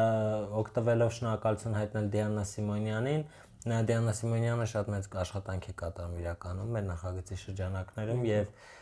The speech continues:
Speaker 1: ը, նրա շնորհիվ է, որ մենք կարողանում ենք շատ զինվորների ներկայացնել, ուշադրություն դարձնել, հա, ու ժպիտներ պարգևել իրական։ Խորին շնորհակալություն Դիանա Սիմոնյանին և բոլոր այն անհատներին, ովքեր անհատական աջակցություն են ցուցաբերում զինվորներին։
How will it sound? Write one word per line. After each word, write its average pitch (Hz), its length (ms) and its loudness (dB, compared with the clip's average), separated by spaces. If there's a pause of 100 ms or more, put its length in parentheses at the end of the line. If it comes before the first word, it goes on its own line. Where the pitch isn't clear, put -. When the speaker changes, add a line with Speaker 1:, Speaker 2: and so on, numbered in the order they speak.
(160)
Speaker 1:
ը, 110 140 2 (280)
նրա 110 260 4
շնորհիվ 107 340 0
է, 92 80 4
որ 92 160 0
մենք 95 180 0
կարողանում 95 400 2
ենք 104 120 -4
շատ 104 180 0
զինվորների 95 480 0
ներկայացնել, 92 760 -2 (340)
ուշադրություն 104 720 -2
դարձնել, 110 500 2
հա, 113 100 0 (120)
ու 113 200 -2
ժպիտներ - 440 -4
պարգևել 92 520 -4
իրական։ 95 380 -4 (420)
Խորին 120 280 2
շնորհակալություն 104 580 0
Դիանա 104 340 0
Սիմոնյանին 113 560 0
և 113 140 4
բոլոր 113 260 4
այն 113 180 2
անհատներին, 113 680 0
ովքեր 110 380 0
անհատական 110 600 0
աջակցություն 98 440 -2
են 90 100 -2
ցուցաբերում 92 500 -4
զինվորներին։ 90 640 -4